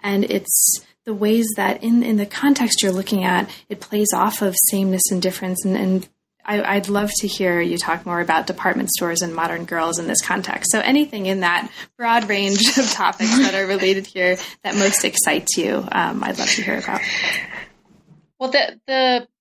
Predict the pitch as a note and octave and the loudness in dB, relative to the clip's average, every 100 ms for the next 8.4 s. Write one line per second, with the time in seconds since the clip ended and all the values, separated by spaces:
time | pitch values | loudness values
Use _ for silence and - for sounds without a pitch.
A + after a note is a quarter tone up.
0 | _ - C#4 C#4+ A#3 B3 B3+ C4 B3 F#3 | _ -8 -4 0 2 4 4 2 2 2
1 | F3 F3 F3 - - G3 F#3+ E3 - G3+ | 2 2 0 -8 -6 0 0 0 -6 -4
2 | G#3 A3+ C4 A#3 G#3 - F3+ - - - | 0 2 2 0 -2 -6 -2 0 0 -2
3 | F3+ E3+ F3 F3 F3 D3 E3 D#3 D3 - | -2 -2 0 2 2 2 2 2 -2 -12
4 | - - E3+ E3 - - - G#3+ A3 B3 | -18 -4 -2 -2 -4 -4 0 2 2 4
5 | B3+ B3+ - - - - E3+ D#3 - _ | 2 0 -6 -10 -10 -6 -2 -2 -4 _
6 | - - - E3 E3 E3 F#3 D#3+ E3 - | -12 -8 -4 -2 -2 0 0 0 -4 -4
7 | G#3 G#3+ A#3+ A#3 - - F#3+ G3+ A#3 A#3 | 0 2 4 2 0 -2 0 2 2 2
8 | G#3+ A3 A3+ | 4 4 0